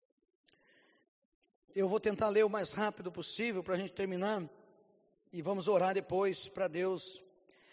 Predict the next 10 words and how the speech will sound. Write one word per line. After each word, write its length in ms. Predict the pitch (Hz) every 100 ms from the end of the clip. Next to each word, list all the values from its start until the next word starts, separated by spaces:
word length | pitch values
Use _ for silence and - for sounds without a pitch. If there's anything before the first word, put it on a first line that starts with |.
| - -
Então 320 | 208 - 311
o 40 | 302
reino 280 | 226 311 285
do 100 | 240
céu 340 | - 254 269
será, 420 | - 240 240 240
vinte 220 | 165 233
e 40 | -
cinco, 300 | 247 269 233
um. 300 | 220 151